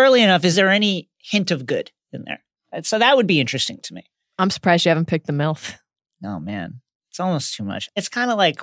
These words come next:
Speaker 1: what's the use? Arthur has been in there, has had that locked up.
Speaker 2: <laughs>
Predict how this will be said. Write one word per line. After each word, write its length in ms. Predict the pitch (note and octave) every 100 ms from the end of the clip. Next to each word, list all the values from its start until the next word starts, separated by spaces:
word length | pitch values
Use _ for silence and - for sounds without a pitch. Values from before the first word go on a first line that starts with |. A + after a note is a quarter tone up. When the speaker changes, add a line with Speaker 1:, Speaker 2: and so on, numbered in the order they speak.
| D#3+
Speaker 1:
what's 200 | F3+ -
the 80 |
use? 280 | C#3+ A#2+ B2
Arthur 420 | - D#3+ E3+ G3
has 240 | E3+ C#3+ C#3
been 180 | C#3+ C3+
in 100 | C3+
there, 220 | C3 B2+ C3
has 180 | C#3+
had 200 | C3+ D3+
that 220 | C3+ B2+ A#2+
locked 300 | B2 - B2
up. 200 | B2 _ - - - G3 -
Speaker 2:
<laughs> 120 | C#4